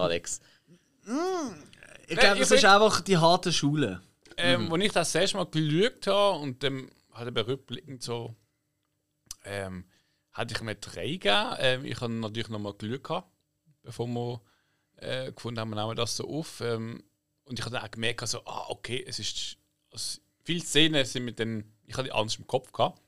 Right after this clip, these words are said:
Speaker 2: Mhm.
Speaker 3: Und, äh, ich muss auch wirklich schlussendlich sagen, für mich ist es eine zweieinhalb auch.
Speaker 2: Mhm.
Speaker 3: Ähm, aber ich, ich habe jetzt ab jetzt angefangen, weißt du, ein bisschen kritisch zu sein. Ich hätte mir vielleicht auch eine drei gegeben, aber ich muss wirklich sagen, es ist eher eine zweieinhalb.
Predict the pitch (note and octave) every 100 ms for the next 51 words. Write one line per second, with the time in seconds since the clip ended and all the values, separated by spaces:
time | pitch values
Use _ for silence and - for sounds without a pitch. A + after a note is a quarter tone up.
0 | _ A2 G#2+ G#2+ - _ _ _ _ A#2
1 | A#2+ A#2+ A#2 - _ _ _ _ _ _
2 | _ _ - B2 C#3 D3+ C#3+ C3+ B2 C3+
3 | C#3 - B2+ C#3 C#3+ C3+ B2+ C3+ C#3+ C3
4 | - - - - B2 - A2+ G#2+ C3+ B2
5 | A#2+ B2 G2+ A#2+ F#3+ _ _ _ _ -
6 | - A2+ A2 G#2 _ _ _ _ B2 B2
7 | B2 - - _ _ _ _ _ _ _
8 | _ _ _ _ - - - B2+ E3 F3
9 | C#3+ D3 D3 B2+ C3+ D3+ C3+ C#3+ B2+ C3
10 | - B2+ A#2 C3 A#2 A#2+ - - C#3+ C#3+
11 | B2+ A2 G#2 G#2+ A#2 B2 B2+ G#2+ G#2+ A2
12 | A#2 A2+ B2 B2+ A2+ A2+ A2+ A2 A2 -
13 | A#2 A#2 - - A2 D3 A2+ B2